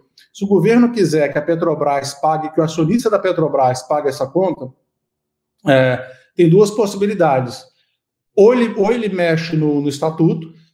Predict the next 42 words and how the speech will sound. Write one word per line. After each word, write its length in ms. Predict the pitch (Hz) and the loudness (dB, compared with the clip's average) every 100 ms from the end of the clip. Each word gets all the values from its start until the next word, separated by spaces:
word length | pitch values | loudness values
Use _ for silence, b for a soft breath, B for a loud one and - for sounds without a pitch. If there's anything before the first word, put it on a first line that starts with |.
| _ - | _ -2
assim, 480 | 156 160 135 135 135 | 0 0 -2 -4 -8
o 100 | 139 | -4
que 120 | 175 | 2
eu 100 | 160 | 2
acho 200 | 175 170 | 2 -2
que 80 | - | -4
seria 320 | 185 160 170 | 0 2 0
praticamente 680 | 165 180 214 - 180 165 165 | -2 -2 -2 -2 0 2 0
impossível, 500 | 165 160 - 180 185 | -4 -8 -4 -4 -4
quer 60 | 147 | -6
dizer, 160 | 139 | -6
se, 240 | 131 170 165 | -6 -8 -8
se 180 | 185 - | -6 0
só 140 | 247 | 2
o 20 | |
que 60 | 254 | 0
aconteceu 500 | 220 214 196 165 190 | -4 -4 -4 -2 -4
semana 340 | 180 180 170 | -2 -2 -2
passada 480 | 160 160 - 135 135 | -2 -4 -2 -2 0
já 120 | 147 | -2
foi 140 | 143 185 | -2 -4
uma 100 | 180 | 0
gritaria 500 | 175 175 165 165 202 | -2 0 -2 0 0
to-, 260 | 202 180 165 | 0 -4 -2
louca, 420 | 156 147 - 117 b b b _ | 0 0 -4 -10 b b b _
é, 400 | 143 135 131 131 | 0 2 2 0
imagina 340 | 147 156 190 208 | 0 0 0 0
o 40 | |
que, 100 | 214 | -4
que 60 | - | -6
você 100 | 208 | -4
pode 280 | - 190 165 | -2 -2 -2
ter 140 | 185 | -2
de 100 | 160 | -2
class 380 | 165 175 - 160 | 0 -2 -2 -2
action, 400 | 165 165 - 151 | -2 -2 -4 -2
depois 320 | 151 208 165 | 0 2 0
de 60 | 226 | -2
tudo 160 | 180 | -2
isso 160 | 196 - | -2 0
que 60 | |
aconteceu, 720 | 175 175 160 143 - 196 156 | 0 0 -2 -4 0 0 0